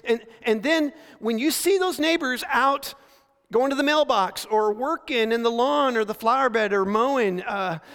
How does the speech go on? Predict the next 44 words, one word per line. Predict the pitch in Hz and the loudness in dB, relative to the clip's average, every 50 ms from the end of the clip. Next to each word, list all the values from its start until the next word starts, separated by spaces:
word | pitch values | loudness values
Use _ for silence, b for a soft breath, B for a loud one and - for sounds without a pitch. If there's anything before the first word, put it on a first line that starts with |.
| B B | B B
you | - 202 196 | -4 -2 -2
know, | 202 202 190 - - - | -2 -2 -4 -6 -6 -2
intentionally | 233 226 220 220 - - - - 240 285 330 349 370 - - - - 220 202 180 170 160 156 147 139 135 151 175 220 262 269 269 _ _ _ _ _ _ _ _ _ _ _ _ _ | 0 0 0 -2 -6 -12 -8 -6 -4 -4 -2 -4 -4 -6 -8 -6 -2 -2 0 0 0 -2 -2 -4 -6 -8 -8 -10 -10 -12 -14 -16 _ _ _ _ _ _ _ _ _ _ _ _ _
get | - - | -16 -10
out | - 131 143 156 | -8 -6 -6 -4
of | 180 | -4
your | 185 | -6
front | 180 - - 208 214 214 185 | -6 -6 -6 -8 -6 -6 -6
door, | 208 196 196 202 196 | -4 -2 -2 -2 -2
walk | 180 156 160 175 - | -4 -4 -6 -8 -8
across | 190 175 185 196 190 - | -10 -8 -6 -6 -6 -8
the | 220 208 | -10 -14
street, | - - 185 185 185 190 202 - - b b b b b b b b | -12 -10 -8 -8 -8 -8 -10 -14 -20 b b b b b b b b
call | b - 143 151 156 180 | b -6 -4 -2 0 0
'em | 196 196 | 0 0
by | 185 202 208 214 | 0 0 0 0
name | 220 226 233 240 240 220 214 202 202 202 | 0 0 0 0 0 0 0 0 -2 -2
because | 185 175 - 180 160 151 | -4 -6 -6 -6 -8 -8
you're | 156 | -8
filling | - - 190 175 170 | -6 -6 -4 -4 -2
out | 175 175 180 | -4 -4 -4
your | 175 170 165 165 165 165 | -6 -6 -6 -6 -6 -8
little | - 170 160 180 165 | -8 -8 -8 -8 -8
sheet | - - - 220 208 190 _ - | -8 -8 -8 -10 -10 -12 _ -10
there. | 160 160 151 156 170 196 185 - B B B B B B B B B B B B B B B B _ _ - | -8 -6 -4 -4 -4 -4 -6 -8 B B B B B B B B B B B B B B B B _ _ -8
Maybe | 151 156 165 185 | -6 -4 0 0
over | 190 185 185 202 | 0 0 0 0
the | 180 | 0
backyard | 160 185 196 202 196 - 214 208 202 | 2 2 2 2 2 0 0 0 0
fence, | - - 220 214 - - | -2 -4 -4 -4 -4 -6
you | 220 | -6
begin | 214 214 196 208 | -6 -4 -4 -4
to | 208 185 | -4 -4
say | - - 226 226 | -2 0 0 0
it | 233 226 | 2 2
by | 220 208 208 | 2 2 2
name, | 208 220 220 220 214 202 196 | 2 2 2 2 2 2 0
not, | 196 190 180 - | 0 -2 -4 -4
"Hey, | 175 202 240 277 262 | -4 -4 -4 -2 -2
neighbor," | 214 185 175 175 190 214 202 | -2 -2 -2 -2 0 -2 0
but | 180 180 175 | -2 -2 -2
actually, | 175 196 185 - 180 180 170 156 | -4 -4 -6 -6 -6 -6 -4 -4
"Hey, | 165 208 220 240 | -4 -6 -6 -6
Bill." | 220 175 180 170 170 175 190 202 220 208 | -6 -6 -6 -4 -4 -4 -4 -6 -8 -12